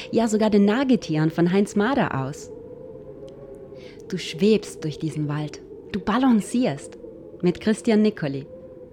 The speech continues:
Halt es, halt dein Gleichgewicht. Im Gleichgewicht mit den anderen Kreaturen hier. Versuch es. Neben dir die weise Möwe von Franz Bichler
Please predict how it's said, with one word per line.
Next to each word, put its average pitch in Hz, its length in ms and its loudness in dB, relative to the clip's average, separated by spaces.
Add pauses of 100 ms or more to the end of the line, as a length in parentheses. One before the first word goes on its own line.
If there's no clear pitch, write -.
(540)
Halt 165 300 0
es, 240 320 -4 (260)
halt 202 260 2
dein 240 200 4
Gleichgewicht. 196 760 -2 (600)
Im 165 160 4
Gleichgewicht 165 640 0
mit 160 100 2
den 170 160 0
anderen 196 360 4
Kreaturen 156 500 -2
hier. 143 320 -4 (340)
Versuch 294 480 0
es. - 300 -10 (680)
Neben 180 320 4
dir 226 260 2
die 185 180 2
weise 196 320 2
Möwe 185 420 4
von 156 160 0
Franz 180 320 2
Bichler 160 420 -4